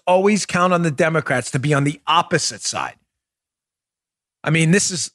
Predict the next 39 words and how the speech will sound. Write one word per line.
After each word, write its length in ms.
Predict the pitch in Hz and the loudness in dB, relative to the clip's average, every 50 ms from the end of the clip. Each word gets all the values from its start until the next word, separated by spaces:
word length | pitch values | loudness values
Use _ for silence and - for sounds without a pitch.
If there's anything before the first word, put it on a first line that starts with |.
| _ | _
listen, 280 | 180 180 - - 156 147 | -2 0 0 -2 -2 -4
we 80 | 156 | -4
could, 200 | - - 185 190 | -2 -2 -2 0
we 120 | 190 190 175 | 2 2 2
joke 320 | 131 180 190 196 190 - | 4 2 2 2 2 0
a 60 | 165 | 0
lot 260 | 147 139 131 120 113 110 | 2 2 2 0 0 -2
about 240 | 113 117 113 - | -4 -6 -6 -6
T 160 | - - 165 151 | -6 -4 -2 0
D 180 | 147 147 143 | 2 2 2
S 220 | 131 131 - - 143 | 2 0 0 -2 -2
level 260 | 131 127 127 131 113 | -2 -2 -2 -4 -6
six 320 | - - 139 135 - - | -6 -4 -4 -4 -4 -4
infections, 560 | 135 120 - - 131 127 - - 135 127 117 | -6 -6 -2 0 0 0 0 -2 -6 -6 -6
Trump 280 | - - - 135 131 120 | -6 -6 -6 -4 -4 -4
derangement 440 | 143 127 127 127 131 117 117 127 123 | -4 -4 -2 -2 -4 -4 -6 -8 -6
syndrome. 380 | - - 131 123 117 131 127 | -4 -2 -2 0 0 0 0
It's 160 | 131 120 - - | 0 -2 -2 -2
become 320 | 156 139 - 143 139 120 | -4 -2 -2 -2 -4 -2
kind 200 | - 131 127 113 | -4 -4 -4 -4
of 60 | 107 | -6
cliched 500 | - - 139 139 127 113 - - 135 135 | -10 -10 -8 -8 -6 -6 -4 -4 -4 -4
at 100 | 127 113 | -4 -4
this 140 | - 113 - | -8 -10 -10
point. 360 | - - 98 90 80 85 - _ _ _ _ _ _ _ _ _ _ _ _ _ _ _ _ _ _ _ _ _ _ _ _ _ _ _ _ _ _ _ _ _ _ _ _ _ _ _ _ _ _ - | -12 -14 -16 -16 -16 -16 -20 _ _ _ _ _ _ _ _ _ _ _ _ _ _ _ _ _ _ _ _ _ _ _ _ _ _ _ _ _ _ _ _ _ _ _ _ _ _ _ _ _ _ -4
But 120 | 123 120 | -4 -2
folks, 420 | - 190 196 175 123 - - - - _ _ - | 2 2 2 2 0 -2 -10 -16 -20 _ _ -2
do 60 | 151 | 0
you 80 | 175 190 | 2 4
realize 360 | 208 233 240 233 220 202 - | 4 4 4 4 2 2 0
how 100 | 185 175 | 0 -2
sick 340 | - - - - 175 170 - | -2 -2 -2 -2 -2 -2 -2
of 100 | 175 156 | -2 -2
a 60 | 139 | -2
person 420 | - - 139 147 160 - - 180 | -2 0 0 0 0 0 -2 -2
you 120 | 175 175 175 | 0 2 2
have 200 | 175 170 170 - | 2 0 -2 -2
to 80 | - 165 | -2 0
be 320 | 165 180 185 185 175 - | 2 2 2 2 0 -4